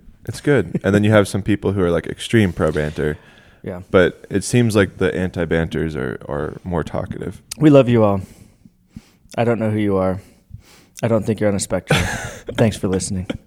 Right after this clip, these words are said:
Speaker 1: Anyways, Deacon Jacob.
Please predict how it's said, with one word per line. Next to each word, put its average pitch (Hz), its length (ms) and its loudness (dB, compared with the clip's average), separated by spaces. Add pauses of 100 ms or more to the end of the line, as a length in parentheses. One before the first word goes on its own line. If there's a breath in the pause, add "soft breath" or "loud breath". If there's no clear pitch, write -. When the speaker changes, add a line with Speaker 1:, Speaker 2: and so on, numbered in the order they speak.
(1120 loud breath)
Speaker 1:
Anyways, 113 560 6
Deacon 104 300 2
Jacob. 120 460 0